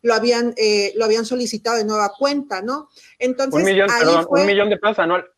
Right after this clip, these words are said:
Speaker 2: por diputado, ¿no?
Speaker 1: Anual,
Speaker 2: O
Speaker 1: por
Speaker 2: por
Speaker 1: diputado,
Speaker 2: todo.
Speaker 1: ajá,
Speaker 2: Ah,
Speaker 1: por
Speaker 2: ok.
Speaker 1: diputado, por diputado. Entonces,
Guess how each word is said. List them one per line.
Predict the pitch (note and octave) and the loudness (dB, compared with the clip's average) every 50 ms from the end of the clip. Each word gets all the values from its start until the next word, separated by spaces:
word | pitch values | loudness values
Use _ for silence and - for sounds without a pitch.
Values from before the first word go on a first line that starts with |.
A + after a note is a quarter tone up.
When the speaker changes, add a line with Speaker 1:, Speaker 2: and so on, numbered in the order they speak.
| _ _ | _ _
Speaker 2:
por | - D#3 E3 F#3 F#3 | 2 2 4 4 2
diputado, | E3+ E3 C3 C3 B2+ B2+ F3+ F#3 G3 A#3+ | 0 -2 -4 -6 -4 -2 0 2 2 2
¿no? | A#3+ B3+ | 0 0
Speaker 1:
Anual, | B3+ B3 A#3+ A3 - - - _ _ _ | -2 -2 -2 -4 -4 -8 -14 _ _ _
Speaker 2:
O | - D3 F3+ G3 G#3+ | -2 0 2 2 2
Speaker 1:
por | G#3 - - | 2 0 0
Speaker 2:
por | - C#3+ C3+ | 0 -2 -2
Speaker 1:
diputado, | - - - - G3+ F3 E3 - | -2 0 0 0 0 -2 -4 -6
Speaker 2:
todo. | - A3+ A3+ | -6 -6 -6
Speaker 1:
ajá, | G#3+ G#3+ F#3+ F3 - - | -6 -6 -8 -8 -10 -12
Speaker 2:
Ah, | - A#3 | -10 -8
Speaker 1:
por | A3+ G#3+ | -6 -6
Speaker 2:
ok. | G#3 | -6
Speaker 1:
diputado, | A3+ - A3+ G#3+ - A#3 G#3 F3 E3+ D#3+ - - - | -4 -4 -6 -4 -2 -2 -2 -2 -4 -6 -8 -12 -12
por | - G#3 F#3+ | -10 -8 -8
diputado. | F#3+ F#3+ - G3 F#3+ - G#3 G3 F#3+ F3 E3+ - _ _ _ - - - _ | -8 -8 -10 -10 -8 -6 -4 -4 -4 -6 -8 -14 _ _ _ -20 -20 -8 _
Entonces, | - B3+ B3+ B3+ C#4 C#4+ C#4 D4+ D#4 D#4+ D#4+ - | -2 -2 0 0 -2 -2 -2 -4 -4 -6 -6 -10